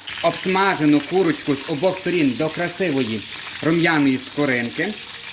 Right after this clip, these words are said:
тимчасово перекладаю в посудину, а в оцю олію відразу відправляю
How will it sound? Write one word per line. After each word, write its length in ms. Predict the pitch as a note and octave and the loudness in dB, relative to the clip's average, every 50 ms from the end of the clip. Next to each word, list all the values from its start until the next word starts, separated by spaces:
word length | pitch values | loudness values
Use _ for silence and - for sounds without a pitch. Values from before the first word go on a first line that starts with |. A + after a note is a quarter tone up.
| - - - | -10 -4 -2
тимчасово 540 | F3+ F3+ E3+ - G#3 F#3 - G#3 F#3+ E3+ D3+ | -2 0 0 0 0 0 2 2 2 2 2
перекладаю 720 | - E3 E3+ F3 E3+ - F#3 F3+ D#3 F3 D#3+ C#3 B2 B2 | 0 0 -2 -2 -2 -2 -4 -2 0 0 0 0 0 -2
в 420 | A2 - - - - - - - | -4 -6 -8 -10 -10 -12 -8 -2
посудину, 680 | - G3+ G3+ - - - C#3 A2+ A2 G#2 A#2+ B2 C#3+ F3+ G3 - - - - - - - | 0 0 0 0 0 -2 -2 -2 -2 -2 2 2 2 2 0 -4 -8 -12 -12 -12 -6 -2
а 180 | F3 F3+ E3+ | 0 0 0
в 100 | D3 - - | 0 -2 -4
оцю 380 | F#3+ F3+ D#3 - - F3+ F3 F3+ F3+ | -4 -4 -4 -2 0 0 0 0 0
олію 500 | E3+ D#3+ E3 F3+ A3 A#3+ G3+ G3+ D#3 C#3 - - - - - | 0 0 0 0 -2 -2 0 0 -2 -2 -4 -8 -16 -8 -4
відразу 540 | D3 D3+ E3 - D#3+ F3+ G3+ A3+ A3+ F#3 F3+ | -2 -2 -2 -2 -2 -2 0 0 0 2 2
відправляю 720 | D#3+ D3+ D3+ - E3 D#3+ D#3 E3+ F#3 G3 G3+ G3 F#3 | 0 0 0 2 0 0 2 2 0 0 0 0 0